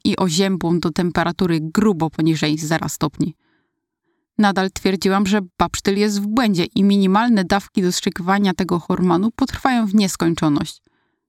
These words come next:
Nic bardziej mylnego. Jak na czerwiec przystało,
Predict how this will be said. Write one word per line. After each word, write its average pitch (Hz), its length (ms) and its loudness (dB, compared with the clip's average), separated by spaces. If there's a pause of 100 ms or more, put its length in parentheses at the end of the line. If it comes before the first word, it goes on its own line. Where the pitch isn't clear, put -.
(180)
Nic 233 240 2
bardziej 160 420 0
mylnego. 147 500 0 (1500)
Jak 185 160 -2
na 175 120 2
czerwiec 247 440 0
przystało, 165 540 -2